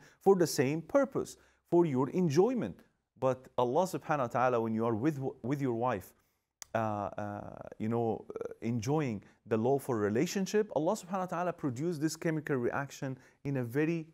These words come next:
ca-, well-calculated portion. But when you watch these things behind screens, وَالْعِيَاذُ بِاللَّهِ, it is produced in huge amount. So it disturbed the system,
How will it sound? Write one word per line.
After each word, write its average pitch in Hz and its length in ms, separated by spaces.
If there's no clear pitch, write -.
ca-, 147 260
well-calculated 139 1080
portion. 208 440
But 147 180
when 170 160
you 165 100
watch 165 380
these 190 260
things 185 280
behind 151 440
screens, 175 400
وَالْعِيَاذُ 131 440
بِاللَّهِ, 113 400
it 156 160
is 156 280
produced 170 560
in 147 100
huge 226 680
amount. 147 760
So 185 120
it 147 160
disturbed 196 680
the 139 100
system, 123 540